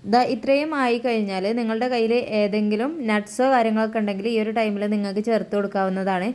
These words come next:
ഞാനിവിടെ കുറച്ച് പൊട്ടുകടലയാണ് ചേർത്ത് കൊടുക്കുന്നത്. നിങ്ങളുടെ കയ്യിൽ ഏത്,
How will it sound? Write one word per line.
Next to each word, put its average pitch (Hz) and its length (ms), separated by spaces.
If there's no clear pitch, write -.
ഞാനിവിടെ 233 420
കുറച്ച് 247 500
പൊട്ടുകടലയാണ് 214 880
ചേർത്ത് 208 360
കൊടുക്കുന്നത്. 196 640
നിങ്ങളുടെ 226 220
കയ്യിൽ 240 300
ഏത്, 220 640